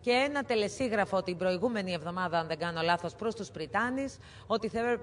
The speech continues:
θα πρέπει να ασκήσουν τα καθήκοντά τους και να εμποδίσουν ουσιαστικά την απεργία των διοικητικών υπαλλήλων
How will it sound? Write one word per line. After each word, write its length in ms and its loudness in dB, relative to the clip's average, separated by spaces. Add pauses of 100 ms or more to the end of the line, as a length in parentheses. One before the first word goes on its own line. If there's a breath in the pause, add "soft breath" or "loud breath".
θα 100 -2
πρέπει 260 -2
να 100 -2
ασκήσουν 360 -6
τα 80 -2
καθήκοντά 680 4
τους 240 2 (280 loud breath)
και 160 2
να 140 4 (300)
εμποδίσουν 680 2
ουσιαστικά 680 -2
την 160 -4
απεργία 400 0
των 160 -2
διοικητικών 460 -2
υπαλλήλων 480 2